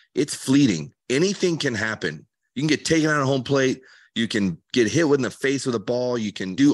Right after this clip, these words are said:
all these different things that can cause your career to be over." Those kind of things kind of is what maybe, were you, were you able to kind of almost always look back and say, "I'm just thankful to be able to play.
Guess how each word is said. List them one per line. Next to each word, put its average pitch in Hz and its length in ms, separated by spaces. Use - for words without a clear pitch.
all 143 200
these 156 220
different 127 440
things 131 320
that 92 140
can 92 160
cause 107 340
your 95 100
career 104 200
to 90 60
be 85 240
over." 107 540
Those 151 260
kind 156 220
of 123 100
things 120 300
kind 123 260
of 107 60
is 95 140
what 104 180
maybe, 104 480
were 107 200
you, 113 180
were 110 140
you 120 140
able 180 180
to 160 80
kind 156 240
of 123 40
almost 123 340
always 113 400
look 113 180
back 107 220
and 98 80
say, 101 140
"I'm 147 160
just - 160
thankful 90 320
to 85 40
be 90 100
able 78 200
to - 100
play. 78 320